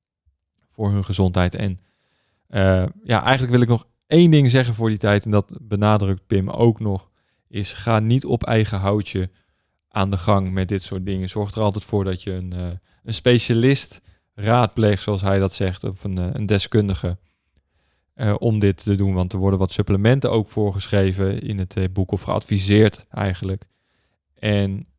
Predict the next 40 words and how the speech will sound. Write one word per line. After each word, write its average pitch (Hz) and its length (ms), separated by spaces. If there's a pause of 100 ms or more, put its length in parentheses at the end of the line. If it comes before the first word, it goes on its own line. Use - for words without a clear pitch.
(140)
eh, - 120 (480)
ook 135 220
in 131 60
dit 117 120
gesprek 101 400 (100)
komen 110 300
we 107 60
er 98 80
een 95 100
paar, 95 340
eh, 92 60 (320)
paar 110 240
tegen. 101 480 (800)
Ga 95 240
niet 117 500
zelf 98 560
experimenteren, 92 840
maar 90 140
zorg 92 240
ervoor 92 300
dat 90 180
je 90 240 (280)
vanuit, 92 380
eh, 156 140
gedegen 107 580
kennis 110 520 (560)
aan 107 160
de 101 60
gang 98 240
gaat. 92 260
En 95 200
als 92 120
je - 60
dat 95 180
zelf 95 320
niet 92 360
machtig 101 480
bent 95 280
nog, 92 360 (840)
eh, 101 160